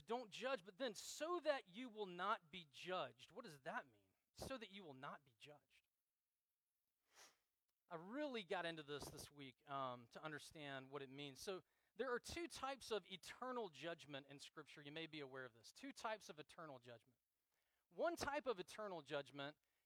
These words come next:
is the judgment of justification. Are you in Christ or are you not in Christ? You find this in many places. But John five twenty-four, where Jesus says, "Truly, truly, I say to you, whoever hears my word and believes him who sent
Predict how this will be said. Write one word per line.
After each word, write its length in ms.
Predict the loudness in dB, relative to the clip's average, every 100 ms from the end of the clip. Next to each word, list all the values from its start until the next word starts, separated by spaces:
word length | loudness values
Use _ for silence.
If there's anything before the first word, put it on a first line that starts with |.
| 2
is 200 | 4 4 -2
the 80 | -4
judgment 500 | 4 6 6 2 4
of 200 | 4 4
justification. 840 | 6 4 4 -8 -8 -4 -4 -6 -14 -4
Are 120 | 0
you 120 | 0 0
in 160 | 0 -2
Christ 480 | -2 2 4 4 -2
or 80 |
are 140 | -2 -2
you 100 | -2
not 320 | 2 4 4
in 120 | 2 -10
Christ? 300 | -4 -4 -4
You 60 | -4
find 220 | 0 2 2
this 160 | -2
in 120 | -4 -6 _ _ _ 0
many 160 | 2 2
places. 320 | 0 -4 -4
But 100 | -12
John 380 | 0 4 4 4 4
five 240 | 4 4 0
twenty-four, 400 | -2 -2 -4 -4
where 120 | -4
Jesus 220 | -2 -4
says, 180 | -4 -6 -8 -4
"Truly, 260 | -2 -2
truly, 400 | -4 -4 0 2
I 120 | 2
say 280 | -2 -2 -2
to 60 | -2
you, 240 | -2 -4 -4 _ _ _
whoever 340 | 0 2 2 2 -2
hears 300 | -4 -2 -2
my 180 | 0 0
word 400 | 0 2 4 4 0
and 100 | -2
believes 500 | -4 -4 -6 -6 -6
him 240 | -4 -4 -4
who 80 | -6
sent 340 | -6 -2 -2